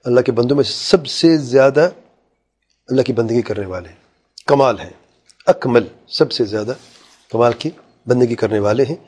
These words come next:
وتحقيقا لطاعته، اور اللہ تعالیٰ کی اطاعت میں، کی تحقیق میں بھی سب سے آگے ہیں۔ "وبلغ صلی اللہ علیہ وسلم البلاغ المبین،" اور رسالت جو ہے آپ صلی اللہ علیہ وسلم نے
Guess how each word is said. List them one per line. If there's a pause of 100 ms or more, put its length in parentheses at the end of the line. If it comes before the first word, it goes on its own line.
(360)
وتحقيقا
لطاعته،
اور
اللہ
تعالیٰ
کی
اطاعت
میں، (340)
کی
تحقیق
میں
بھی (800)
سب
سے
آگے
ہیں۔ (320)
"وبلغ
صلی
اللہ
علیہ
وسلم (180)
البلاغ
المبین،" (680)
اور
رسالت
جو
ہے
آپ
صلی
اللہ
علیہ
وسلم
نے